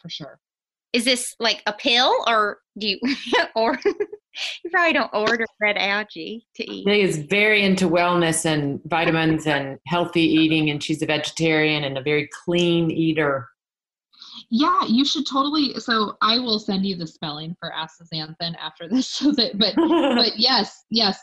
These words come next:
Speaker 1: um, astaxanthin is a great supplement. You can take it in pill form. There are people who eat it, and, um, you know, we use it in our skincare. I think we're one of the only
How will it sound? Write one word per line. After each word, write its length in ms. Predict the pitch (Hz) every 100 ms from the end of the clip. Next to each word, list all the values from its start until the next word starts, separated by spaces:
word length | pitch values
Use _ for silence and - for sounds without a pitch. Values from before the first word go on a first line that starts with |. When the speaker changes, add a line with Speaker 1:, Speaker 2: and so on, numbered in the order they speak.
| -
Speaker 1:
um, 340 | 202 190 180 170
astaxanthin 800 | 208 214 214 202 196 - 185 170
is 120 | 170
a 240 | 180 170 170
great 400 | 175 170 175 170
supplement. 520 | - 170 180 170 160
You 120 | 175 180
can 120 | 196
take 180 | 185 175
it 60 |
in 100 | 170 170
pill 160 | 214 208
form. 300 | 202 190 190
There 120 | 180 165
are 80 | 160
people 340 | 170 180 180 170
who 160 | 165 160
eat 140 | 190 185
it, 340 | 175 175 175 - - 170
and, 340 | 160 156 156 _ - _
um, 320 | 160 156 - - _ _ _ -
you 120 | 160
know, 100 | 156 -
we 60 |
use 240 | 170 165 160
it 80 | 165
in 100 | 156
our 100 | 151
skincare. 460 | - 165 165 156 156
I 40 |
think 200 | 160 180
we're 100 | 175
one 120 | 170
of 100 | 160
the 60 | 160
only 340 | 165 165 165